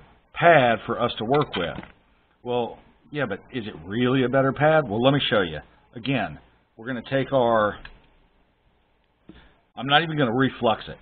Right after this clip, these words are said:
I'm not even gonna go through the trouble of refluxing it, okay? I'm just gonna take my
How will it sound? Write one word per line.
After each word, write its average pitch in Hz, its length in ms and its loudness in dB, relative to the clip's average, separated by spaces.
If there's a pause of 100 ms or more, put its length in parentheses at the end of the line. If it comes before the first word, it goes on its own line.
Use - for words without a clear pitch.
(460)
I'm 104 120 -12
not 135 180 2
even 147 140 -2
gonna 143 140 2
go 131 160 2
through 135 140 -4
the 117 120 -4
trouble 120 260 2
of 101 80 -2
refluxing 90 540 -6
it, - 60 -18 (180)
okay? 110 340 -8 (500)
I'm 120 120 -10
just 139 160 -8
gonna 120 220 -4
take 123 200 -2
my 104 460 0